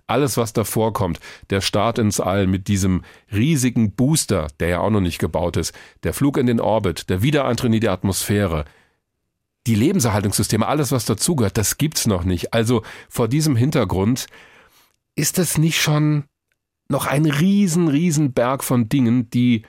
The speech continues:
SpaceX entwickeln muss, damit dieses System Starship, ich meine, das soll beim Start höher sein, als die Saturn fünf damals die Menschen zum Mond gebracht hat,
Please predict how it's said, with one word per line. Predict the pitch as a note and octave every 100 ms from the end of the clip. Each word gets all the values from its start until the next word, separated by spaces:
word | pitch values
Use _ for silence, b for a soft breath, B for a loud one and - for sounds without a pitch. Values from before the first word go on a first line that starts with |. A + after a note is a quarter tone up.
| b b -
SpaceX | - A#2+ B2+ B2 A2+ G#2+
entwickeln | A#2 G2+ C3+ A#2+
muss, | F#2+ G#2 -
damit | A2 B2+ -
dieses | B2+ B2+ -
System | G#2+ - E3+ E3+
Starship, | A#2+ - B2 C3 - F#2+ F#2+
ich |
meine, | G#2 G#2+ G2+ -
das | A2+
soll | B2
beim | A#2+ G#2+
Start | - A#2 G#2
höher | A#2 C3 A2
sein, | G#2+ A2
als | A2+ G#2 -
die | A2
Saturn | A2+ G#2 A#2+ G#2+
fünf | E3 F3+
damals | - G2 G2 F#2+
die | A2+
Menschen | F#2+ G2+ B2
zum | G#2 G#2
Mond | G2 B2
gebracht | A2+ F2+ F2+
hat, | A#2